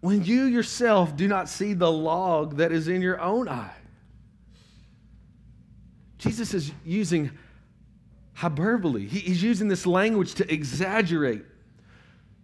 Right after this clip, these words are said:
to illustrate how, how you shouldn't be so quick to judge others. Jesus is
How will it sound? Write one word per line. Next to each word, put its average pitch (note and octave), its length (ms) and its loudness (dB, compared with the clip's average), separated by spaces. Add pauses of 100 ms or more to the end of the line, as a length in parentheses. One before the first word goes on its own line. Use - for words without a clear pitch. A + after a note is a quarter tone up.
(400)
to - 200 -4
illustrate E3 680 2
how, C#3 320 -6 (880)
how E3 140 -8
you F3 200 -2
shouldn't F#3+ 340 -4
be F#3 120 2
so G3 280 -2
quick F#3 480 -4
to D3 100 -2
judge C#3+ 520 -2
others. - 560 -10 (1500)
Jesus G3+ 360 0
is - 160 -4